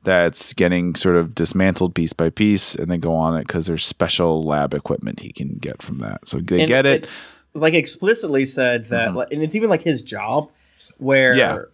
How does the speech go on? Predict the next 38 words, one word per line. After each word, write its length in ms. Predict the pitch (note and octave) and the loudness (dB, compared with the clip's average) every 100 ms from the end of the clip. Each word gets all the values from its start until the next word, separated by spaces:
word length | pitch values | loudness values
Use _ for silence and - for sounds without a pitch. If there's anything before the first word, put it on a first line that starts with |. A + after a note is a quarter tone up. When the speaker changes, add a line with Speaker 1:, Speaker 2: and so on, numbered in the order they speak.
| _ _ _ | _ _ _
Speaker 2:
they're 140 | D#3 F#3+ | 0 2
just 140 | A3+ | 2
destroying 560 | A3+ - - C#3 C3 F#2+ | -2 -4 0 0 0 -4
it, 180 | B1+ _ _ _ _ | -14 _ _ _ _
right? 260 | - C3+ C#3 | 0 2 2
They're, 140 | D3+ | 2
like, 140 | D#3 D#3+ | 4 2
weirdly 640 | C3 C#3+ E3+ F3 E3+ C3+ - - | 0 2 2 4 4 2 -4 -16
categorizing 920 | - C3 C#3+ D#3 E3+ F3+ F3+ F3+ F3+ | -2 2 2 2 4 4 4 0 0
it 220 | F#3 - | 0 0
and 140 | C#3+ C#3+ | -2 2
then 300 | C3+ C3+ - _ | 2 0 -4 _
destroying 500 | - - C3+ B2 G#2+ | -10 -6 -2 0 0
it. 140 | G#2 - | -6 -6
They're 100 | B2 | -2
not 180 | C#3 D#3 | 0 2
using 340 | D3 C#3 C3 _ | 0 -2 -6 _
anything, 640 | F3+ F3 D#3+ - B2 A2+ A2+ | 2 4 4 2 -2 -2 -2
even 260 | C#3 C#3+ | 0 2
though 120 | C3+ B2 | 0 0
they 160 | A#2+ | -2
could 300 | A2+ A#3+ C#4+ | 0 2 2
use 160 | C3+ G#2+ | 0 -6
some 80 | G#2+ | -8
of 60 | |
the 60 | G#2 | -12
stuff. 360 | - A2+ G#2 _ _ _ _ | -8 -8 -8 _ _ _ _
Who 80 | - | -2
Speaker 1:
Mm-hmm. 60 | F#3+ | 2
Speaker 2:
cares? 300 | E3 B2 A2+ | 4 4 2
If 100 | B2+ | -4
it's 140 | B2+ - | -4 -6
a 40 | |
chair 280 | - D3+ D#3 | 0 4 4
from 80 | D#3+ | 2
the 60 | |
Star 180 | - D3 | 2 2
Destroyer, 480 | C3 - C3+ B2 A#2+ | 2 0 0 2 -2